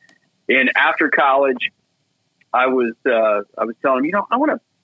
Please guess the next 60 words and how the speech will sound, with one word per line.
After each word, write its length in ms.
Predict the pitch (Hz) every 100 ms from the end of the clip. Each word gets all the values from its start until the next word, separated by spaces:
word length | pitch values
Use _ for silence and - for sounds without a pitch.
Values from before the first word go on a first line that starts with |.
| _
I 60 | 339
wanna 160 | 370
start 240 | - 190 156
a 40 |
machine 360 | 139 - 143 117
shop. 240 | 101 90
You 60 | 147
know, 100 | 160
I'd 140 | 156 180
really 260 | 175 180 156
like 220 | 151 -
to 80 | 214
do 200 | 127 113
that." 160 | 95
And 140 | 104 113
he 160 | 143 -
said, 220 | 139 131 - _ _ _ -
"Well, 100 | 135
do 200 | 214 -
it." 80 | - _ _ _ _ _ _ _
And 100 | 185
I 40 |
said, 100 | 214
"No, 120 | 311 330
I, 200 | 247 220
I 80 | 240
would, 160 | 226
I 120 | 202
would, 320 | 240 285 143 - _ 135
I 80 |
would 220 | 180 240 175
like 180 | 143
to, 80 | 147
I'd 100 | 196
like 200 | 202 165
to 60 | 151
do 160 | 196
that." 120 | 123 107
He 120 | 143
said, 120 | - 135
"Well, 160 | 147 -
do 200 | 226 339
it." 80 | - - _
<laughs> 280 | - - -
And 260 | 147 139 135
so 360 | 151 139 135 123 _ _ _ -
he, 380 | 170 170 165 - -
he, 320 | 147 151 151
uh, 160 | 139 135
made 220 | 139 165
me 100 | 160
put 160 | - 170
my 140 | 147
money 240 | 139 156 180
where 120 | 160
my 140 | 165
mouth 240 | 151 127 -
was, 260 | 120 120 143
and 80 |
I 100 | 131